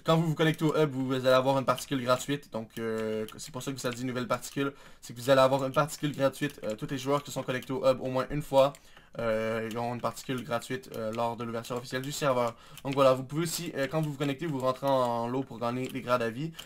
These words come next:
Donc on fait tirer cinq grades, euh, premium à vie. Donc ça va être choisi parmi des joueurs qui sont connectés au hub. Comment qu'on va faire le tirage ? C'est qu'on va aller dans le fichier de config, on va scroll down, puis on va choisir des pseudos au hasard et on va leur rajouter. Donc voilà. Euh,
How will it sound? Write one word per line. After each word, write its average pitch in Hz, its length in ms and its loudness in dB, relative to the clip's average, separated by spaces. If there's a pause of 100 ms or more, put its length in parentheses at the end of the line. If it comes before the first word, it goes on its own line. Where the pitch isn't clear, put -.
(120)
Donc 127 160 -6
on 123 60 2
fait 139 100 -2
tirer 139 400 -2
cinq 160 420 2
grades, 135 380 4
euh, 117 400 2
premium 135 380 0
à 127 160 4
vie. 139 280 -4 (420)
Donc 117 140 -4
ça 123 60 -2
va 120 60 2
être 113 60 -8
choisi 131 200 -4
parmi 123 260 0
des 120 140 -2
joueurs 131 240 2
qui - 80 -12
sont 120 140 -4 (100)
connectés 120 320 -6
au 123 140 -2
hub. 135 160 2
Comment 123 180 -4
qu'on 120 80 -2
va 117 60 0
faire 123 160 2
le 113 60 -8
tirage ? 123 240 -2
C'est 127 60 -8
qu'on 117 100 -6
va 120 100 2
aller 123 80 2
dans 120 240 -6
le 120 140 -6
fichier - 200 -12
de - 60 -16
config, 127 320 -4 (260)
on 120 80 -2
va 120 220 0
scroll 147 340 2
down, 143 240 6
puis 123 80 -2
on 113 40 0
va 120 60 -2
choisir 120 260 -2
des 117 100 -6
pseudos 117 420 -6
au 113 60 0
hasard 120 260 2
et 120 40 0
on 113 60 -4
va 113 80 -2
leur 113 140 -2
rajouter. 120 460 -4 (320)
Donc 127 140 -4
voilà. 113 200 0 (420)
Euh, 127 440 8